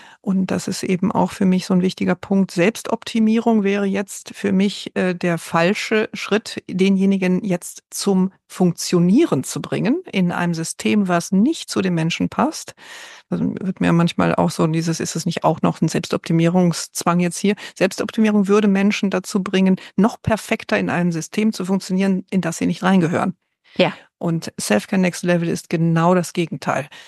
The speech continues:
Speaker 1: Heißt, den Mut aufzubringen, sich ein System zu suchen oder zu schaffen,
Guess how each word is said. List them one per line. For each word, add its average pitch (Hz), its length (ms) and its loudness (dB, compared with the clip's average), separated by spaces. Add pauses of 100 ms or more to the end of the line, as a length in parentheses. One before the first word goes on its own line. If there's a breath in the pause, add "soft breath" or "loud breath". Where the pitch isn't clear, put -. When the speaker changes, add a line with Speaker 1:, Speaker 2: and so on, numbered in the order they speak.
(380 loud breath)
Speaker 1:
Heißt, - 320 0
den 160 100 0
Mut 175 400 4
aufzubringen, 180 1040 0
sich 180 360 -6
ein 170 260 0
System 185 720 0
zu 175 180 0
suchen 233 320 2
oder 254 260 2
zu - 140 -6
schaffen, 180 520 -4